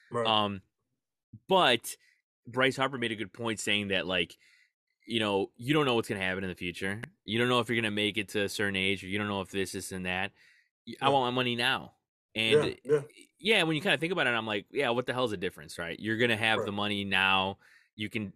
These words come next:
Speaker 2: you know, store it and not use it, et cetera, et cetera, et cetera. So
Speaker 1: Yeah.
Speaker 2: it, it, yeah, it's definitely, uh, some, you know,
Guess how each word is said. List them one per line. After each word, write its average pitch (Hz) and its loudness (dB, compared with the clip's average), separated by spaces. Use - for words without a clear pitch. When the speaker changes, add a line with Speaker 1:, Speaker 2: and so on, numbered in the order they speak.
Speaker 2:
you 113 -2
know, 98 -2
store 110 2
it - -10
and 104 -8
not 98 0
use 92 -4
it, 90 -2
et 87 -12
cetera, 92 0
et 90 -6
cetera, 90 -4
et 82 -8
cetera. 85 -4
So 87 -4
Speaker 1:
Yeah. - -6
Speaker 2:
it, 139 4
it, 131 2
yeah, 113 2
it's 113 -4
definitely, 135 0
uh, 110 -4
some, 123 -6
you 120 -2
know, 101 0